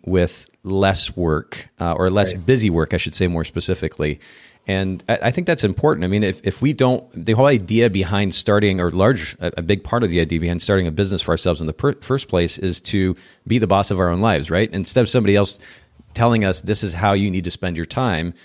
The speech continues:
Speaker 1: we have the ability, the opportunity to be able to create the life that we want to, but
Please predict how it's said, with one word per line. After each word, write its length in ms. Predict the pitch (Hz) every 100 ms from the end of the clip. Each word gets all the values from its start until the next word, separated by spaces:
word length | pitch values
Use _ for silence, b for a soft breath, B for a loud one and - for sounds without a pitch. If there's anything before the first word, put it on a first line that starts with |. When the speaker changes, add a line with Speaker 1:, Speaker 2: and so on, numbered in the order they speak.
| b b b _ - 85
Speaker 1:
we 320 | 104 135 113
have 240 | 107 104
the 180 | 98 76 87
ability, 420 | 82 113 131 95
the 120 | 87
opportunity 600 | 87 - - 139 143 90
to 80 | 80
be 140 | 87
able 140 | 82 85
to 80 |
create 340 | 85 - 85 82
the 80 | 78
life 220 | 78 -
that 140 | -
we 100 | 78
want 280 | 71 73 73
to, 180 | - 95
but 380 | 95 120 -